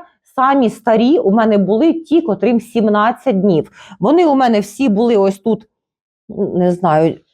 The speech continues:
уже котрі останні я збирала. Ну ось, наприклад, ось я отак кожне яйце підписувала. От восьме, нуль четверте, всі були підписані у мене. Тобто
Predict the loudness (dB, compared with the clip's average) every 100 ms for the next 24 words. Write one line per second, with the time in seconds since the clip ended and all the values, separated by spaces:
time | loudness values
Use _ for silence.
0 | -4 0 0 0 -2 0 0 0 -2 -2
1 | 0 0 2 0 -2 -2 0 2 2 0
2 | -2 -10 _ _ _ _ _ -2 0 0
3 | -2 -4 -4 -4 -4 -2 -2 -2 -2 0
4 | 0 -2 -4 -2 0 0 0 0 0 -2
5 | -2 -6 -2 -4 -4 -6 -4 -4 -6 _
6 | _ _ _ _ -4 0 2 2 0 -2
7 | -2 -2 -4 -6 -2 -2 -4 -8 -4 -2
8 | 0 -2 -2 -4 -2 -2 -4 -4 -4 -4
9 | -6 -8 -12 _ _ _ -4 -2 -2 -2
10 | -2